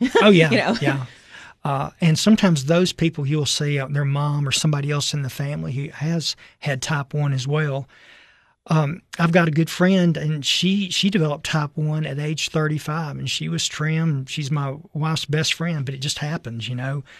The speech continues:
Speaker 2: Uh, but the cause is unknown, but it's thought to be caused by an autoimmune issue where the body actually attacks itself.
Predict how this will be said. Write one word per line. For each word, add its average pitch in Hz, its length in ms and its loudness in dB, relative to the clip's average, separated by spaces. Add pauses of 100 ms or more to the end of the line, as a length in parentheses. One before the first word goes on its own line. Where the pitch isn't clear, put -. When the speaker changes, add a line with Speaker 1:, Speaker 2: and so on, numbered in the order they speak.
(540)
Speaker 2:
Uh, 143 240 0 (400)
but 175 180 -2 (120)
the 139 80 0
cause 233 440 0
is 202 340 2
unknown, 151 720 2
but 143 140 -2
it's - 200 -2
thought 254 280 0
to 143 60 -6
be 147 140 0
caused 151 520 -2
by 143 400 -2
an 147 260 -2
autoimmune 170 720 4
issue 139 480 -2 (360)
where 170 100 2
the 147 100 2
body 165 340 2
actually 147 400 -2
attacks 151 500 -4
itself. 147 600 -2